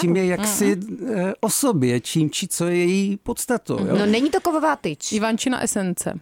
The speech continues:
Speaker 2: Mhm.
Speaker 1: Ivanka není rozhodně kovová tyč, která by byla jednoduše analyzovatelná, uchopitelná. Ani Zuzka není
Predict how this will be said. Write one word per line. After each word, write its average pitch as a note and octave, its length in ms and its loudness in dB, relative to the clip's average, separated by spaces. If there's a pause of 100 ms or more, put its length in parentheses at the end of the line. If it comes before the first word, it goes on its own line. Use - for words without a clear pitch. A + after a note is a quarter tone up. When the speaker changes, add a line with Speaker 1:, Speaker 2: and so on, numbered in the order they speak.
Speaker 2:
Mhm. F#3 220 0 (240)
Speaker 1:
Ivanka A3+ 480 2
není F#3+ 320 4
rozhodně G3 420 2
kovová F#3 460 0
tyč, D#3+ 220 -2
která E3 260 0
by E3 100 0
byla D#3+ 180 2
jednoduše D#3 600 2
analyzovatelná, D3 960 0
uchopitelná. E3 760 0
Ani E3+ 280 4
Zuzka - 480 0
není B2+ 320 -4